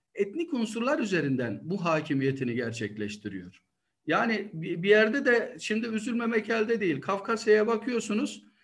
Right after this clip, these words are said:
yaklaşık benim bildiğim iki yüze yakın farklı dil var. İşte bununla beraber farklı, farklı etnik unsur var.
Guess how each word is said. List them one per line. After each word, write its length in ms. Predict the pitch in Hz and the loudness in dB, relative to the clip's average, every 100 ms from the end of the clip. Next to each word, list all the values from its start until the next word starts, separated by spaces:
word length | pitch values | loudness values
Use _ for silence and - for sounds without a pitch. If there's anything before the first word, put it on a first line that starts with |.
| _ _ - | _ _ 0
yaklaşık 720 | 180 208 233 214 233 233 180 | 0 2 2 0 0 -2 2
benim 260 | 220 240 | 2 4
bildiğim 400 | 220 208 214 214 | 2 2 2 0
iki 180 | 208 226 | -2 -2
yüze 220 | 240 220 | 0 4
yakın 480 | 208 196 - 180 180 | 4 4 0 -4 -4
farklı 420 | - 165 165 143 262 | -2 0 2 -2 0
dil 220 | 226 170 | 0 2
var. 240 | 127 - - _ - | 0 -2 -12 _ -12
İşte 180 | - 160 165 - | -4 -4 -6 -10
bununla 360 | 170 208 240 220 | -4 -2 -2 0
beraber 460 | 220 202 196 202 - | 4 4 2 0 0
farklı, 500 | 165 160 254 262 - | -2 -2 -4 -8 -2
farklı 340 | 175 170 247 | 0 0 0
etnik 420 | 226 208 233 226 | 0 0 -2 -2
unsur 260 | 226 208 233 | -2 -2 0
var. 240 | 247 294 | 0 -2